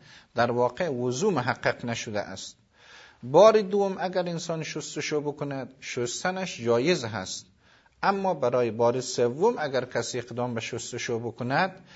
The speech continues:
این شستشو حرام خواهد بود. منتها مقصود و مراد از شستن فقط آب ریختن نیست. انسان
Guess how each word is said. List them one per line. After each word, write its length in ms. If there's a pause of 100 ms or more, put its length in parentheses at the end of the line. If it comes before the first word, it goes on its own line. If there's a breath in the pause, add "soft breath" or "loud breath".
(240 loud breath)
این 180
شستشو 720
حرام 420
خواهد 380
بود. 200 (1700 loud breath)
منتها 800 (340)
مقصود 720
و 180
مراد 360
از 200
شستن 640
فقط 600
آب 280
ریختن 320
نیست. 400 (600)
انسان 500